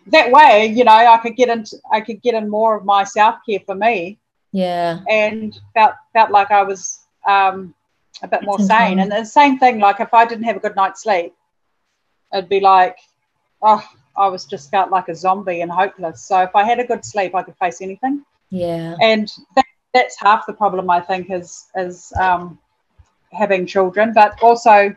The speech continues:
Speaker 1: going through menopause, which
Speaker 2: Mm.
Speaker 1: it's not just,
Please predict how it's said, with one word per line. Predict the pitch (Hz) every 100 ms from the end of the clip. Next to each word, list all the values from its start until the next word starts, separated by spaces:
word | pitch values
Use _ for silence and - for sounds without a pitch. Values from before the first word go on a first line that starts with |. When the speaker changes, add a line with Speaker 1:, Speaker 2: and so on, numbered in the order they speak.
| -
Speaker 1:
going | 220 202
through | 196 208
menopause, | 190 233 240 208 185 202 254 -
which | 196 - - _ _ _ _ _ -
Speaker 2:
Mm. | 208 196 196
Speaker 1:
it's | 190 180
not | 262 -
just, | 220 208